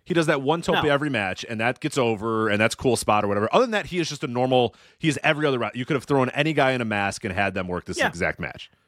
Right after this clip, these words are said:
Speaker 2: Yeah, and he goes out there and has a two and a half star match and doesn't. Now it's good for him 'cause it's easier on his body, you know, and I could see why he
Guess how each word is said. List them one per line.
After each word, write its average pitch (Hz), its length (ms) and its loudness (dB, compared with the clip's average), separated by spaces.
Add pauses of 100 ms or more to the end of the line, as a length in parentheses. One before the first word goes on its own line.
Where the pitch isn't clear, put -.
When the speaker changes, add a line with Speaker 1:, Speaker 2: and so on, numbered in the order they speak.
(120)
Speaker 2:
Yeah, 370 80 -12
and - 80 -14 (260)
he 349 40 -6
goes 240 160 0
out 214 160 4
there 220 120 0
and 208 80 0
has 190 120 -4
a 180 60 -16
two 190 120 -6
and 190 80 -4
a 170 40 -2
half 180 120 -4
star 185 220 -2
match 143 400 0 (160)
and 151 520 -6
doesn't. 156 500 -4
Now 202 320 2
it's 185 100 -10
good 214 160 -8
for 151 100 -6
him 202 160 -2
'cause 139 200 -6
it's 135 120 -16
easier 139 320 -6
on 123 120 -6
his 104 140 -16
body, 147 480 -2 (280)
you 139 80 -10
know, 143 140 -4
and 139 80 -2
I - 40 0
could 127 140 -14
see 147 160 -8
why 131 200 -2
he 113 200 -14